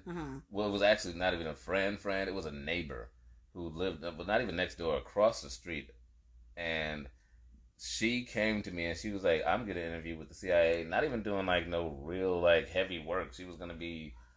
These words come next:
Speaker 2: one of their data processors or something
Speaker 1: Mm-hmm.
Speaker 2: like that, or, you know,
Speaker 1: Mm-hmm.
Speaker 2: something like that, or maybe in dispatching, something along
Speaker 1: Yeah.
Speaker 2: those lines. <clears throat> And she was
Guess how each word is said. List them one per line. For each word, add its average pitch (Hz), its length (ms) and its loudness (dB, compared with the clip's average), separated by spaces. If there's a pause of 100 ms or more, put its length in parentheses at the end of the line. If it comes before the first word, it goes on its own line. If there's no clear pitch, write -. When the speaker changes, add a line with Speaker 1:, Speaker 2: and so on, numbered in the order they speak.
(260)
Speaker 2:
one 92 200 -2
of 87 120 -2
their 85 420 2
data 85 460 4
processors 71 800 2
or 65 60 -14
something - 260 0
Speaker 1:
Mm-hmm. - 240 2
Speaker 2:
like - 80 -
that, 69 120 -2
or, 71 40 -6
you 73 80 -6
know, - 120 -4
Speaker 1:
Mm-hmm. 98 120 -2
Speaker 2:
something - 240 -2
like 78 200 -6
that, 80 120 -2
or 73 80 0
maybe 90 320 -4
in 76 140 -8
dispatching, 73 580 -4
something 214 300 -6
along 185 180 2
Speaker 1:
Yeah. 185 280 10
Speaker 2:
those 135 100 2
lines. 147 1600 4
<clears throat> - 40 -20
And 92 600 4 (1000)
she 139 560 0
was 82 240 -6